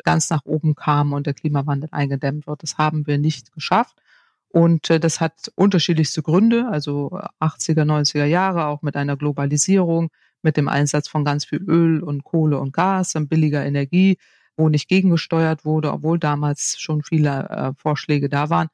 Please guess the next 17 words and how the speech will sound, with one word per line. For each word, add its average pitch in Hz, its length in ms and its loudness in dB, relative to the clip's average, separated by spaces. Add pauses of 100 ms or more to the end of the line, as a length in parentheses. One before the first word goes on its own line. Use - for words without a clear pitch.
(300)
Und 170 400 2
man 170 180 4
hat 160 140 2
es 170 120 0
nicht 170 160 0
geschafft, - 480 -4
das - 300 0
zu - 220 -2
verändern 160 680 2
und 160 340 -4
lebt 160 240 -2
heute 156 440 2 (400)
in 165 120 4
einem 160 340 2
Szenario 156 640 0
oder 156 240 -2
eine, 143 400 -4